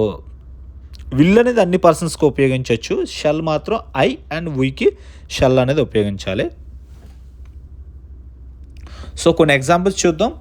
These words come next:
మనకి ఈజీగా అర్థమవుతుంది. He drives bike అంటే అతను బైక్ డ్రైవ్ చేస్తాడు. ఇది మనం డైలీ చేసేదే, ప్రతి ఒక్కరు చేసేదే. He drives bike లేదా he drives a bike, తను ఒక బైక్ డ్రైవ్ చేస్తున్నాడు. So, he drove a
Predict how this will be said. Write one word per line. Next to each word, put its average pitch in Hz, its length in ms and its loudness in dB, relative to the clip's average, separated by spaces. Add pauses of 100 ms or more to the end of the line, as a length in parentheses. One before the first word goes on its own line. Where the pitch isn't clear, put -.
(140)
మనకి 127 260 -2
ఈజీగా 131 280 2
అర్థమవుతుంది. 120 560 -2 (680)
He 247 80 2 (120)
drives 196 300 4 (120)
bike 123 300 4 (180)
అంటే 139 180 -2
అతను 180 320 -2 (480)
బైక్ 170 360 4
డ్రైవ్ 135 300 6
చేస్తాడు. 110 340 0
ఇది 147 180 -4
మనం 175 260 -2
డైలీ 190 340 0
చేసేదే, 143 360 -4 (140)
ప్రతి 127 200 -2
ఒక్కరు 165 220 -2
చేసేదే. 120 520 -4
He 156 180 0
drives 165 240 2 (120)
bike 104 260 2 (680)
లేదా 170 160 4
he 190 200 4
drives 151 300 4
a - 80 2
bike, 110 260 4 (240)
తను 143 120 0
ఒక 135 80 -2
బైక్ 123 320 4
డ్రైవ్ 117 200 2 (120)
చేస్తున్నాడు. 92 500 -6 (520)
So, 110 100 0 (100)
he - 180 -2 (120)
drove 196 220 8 (160)
a 123 40 4